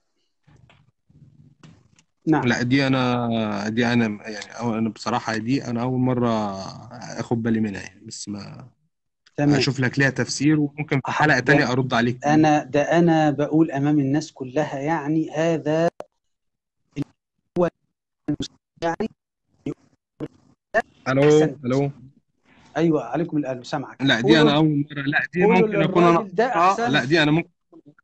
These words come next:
Speaker 2: أكون
Speaker 1: أحسنت. اكتب السؤال ده
Speaker 2: لا،
Speaker 1: عندك.
Speaker 2: دي أنا ممكن أكون قريتها، لا، دي،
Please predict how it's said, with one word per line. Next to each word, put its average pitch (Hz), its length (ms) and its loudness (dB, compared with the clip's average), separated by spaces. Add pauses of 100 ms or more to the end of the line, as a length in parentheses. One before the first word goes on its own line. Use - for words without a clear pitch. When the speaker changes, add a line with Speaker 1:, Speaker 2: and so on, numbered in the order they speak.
(180)
Speaker 2:
أكون 156 300 -6 (540)
Speaker 1:
أحسنت. 220 540 -4 (520)
اكتب 208 220 -6
السؤال - 260 -4
ده 127 120 0
Speaker 2:
لا، 143 80 4
Speaker 1:
عندك. 131 120 0
Speaker 2:
دي 156 120 4
أنا 147 120 4
ممكن 160 260 2
أكون 151 320 -2
قريتها، 175 720 2
لا، 117 500 -2
دي، 135 120 -20